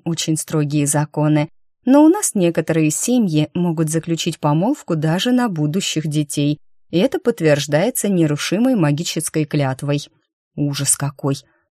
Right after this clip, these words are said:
содрогнулась я. "Рождаешься и уже практически замужем, а что, если жених не понравится?"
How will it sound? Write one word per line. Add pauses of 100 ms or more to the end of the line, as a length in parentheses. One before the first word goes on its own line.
содрогнулась
я. (320)
"Рождаешься (240)
и
уже
практически
замужем, (300)
а
что,
если
жених
не
понравится?"